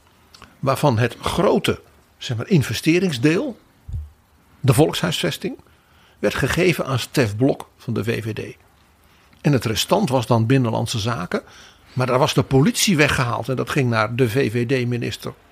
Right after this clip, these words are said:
Opstelten van Justitie.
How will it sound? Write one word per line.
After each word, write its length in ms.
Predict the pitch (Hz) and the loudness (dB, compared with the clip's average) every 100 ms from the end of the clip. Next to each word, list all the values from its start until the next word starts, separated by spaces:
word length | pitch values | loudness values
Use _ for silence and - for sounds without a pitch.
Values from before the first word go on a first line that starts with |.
| _ | _
Opstelten 640 | - 190 - 208 196 190 339 - - _ _ _ _ - | 2 2 2 2 0 -2 -6 -8 -20 _ _ _ _ -8
van 200 | 127 110 | -4 -2
Justitie. 540 | 104 - 107 - 226 | -4 -6 -8 -8 -12